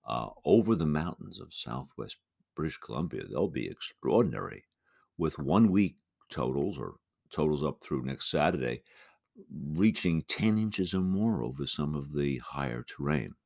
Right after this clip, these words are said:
Uh, here in Washington State, there could be five to ten inches in the favored areas of the Olympics and North Cascades. Uh, many rivers will surge above normal,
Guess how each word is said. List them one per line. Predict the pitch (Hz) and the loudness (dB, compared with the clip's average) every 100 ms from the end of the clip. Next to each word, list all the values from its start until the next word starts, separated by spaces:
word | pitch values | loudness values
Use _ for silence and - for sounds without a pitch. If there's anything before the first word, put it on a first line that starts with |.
| _ _ _ _ _ - _ | _ _ _ _ _ -20 _
Uh, | - - - | -14 -14 -14
here | - 78 98 113 | -8 2 6 8
in | 95 | 6
Washington | 90 87 - 76 | 4 2 2 -2
State, | - 90 82 92 - _ _ _ | 2 6 6 4 -2 _ _ _
there | 69 82 | -2 -2
could | 92 | 0
be | 78 76 | 0 0
five | 69 67 69 76 | 0 0 0 0
to | 76 | -4
ten | 85 78 | -4 -2
inches | 73 - - - - _ _ _ _ - | -2 -4 -10 -10 -12 _ _ _ _ -6
in | 64 64 64 | -4 -2 -2
the | 57 | -4
favored | - 69 73 69 69 | -2 2 2 2 0
areas | 64 62 60 62 | 0 -2 -2 -4
of | 58 | -4
the | 57 | -6
Olympics | 60 73 76 80 - | -2 -2 0 -2 -2
and | 69 | -4
North | 55 50 | -4 -8
Cascades. | - 50 - - 58 50 - - _ _ _ _ _ _ - - - | -10 -10 -6 -4 -4 -6 -10 -16 _ _ _ _ _ _ -20 -16 -6
Uh, | 53 - | -6 -4
many | 69 85 95 107 127 151 143 | 0 4 8 12 12 12 12
rivers | 113 104 - - - - | 12 12 8 -6 -10 -8
will | 80 73 | -4 -2
surge | - 73 67 - | 0 0 -2 -6
above | 78 76 71 90 101 | -6 -4 4 6 8
normal, | 107 101 95 64 50 | 6 6 4 2 -6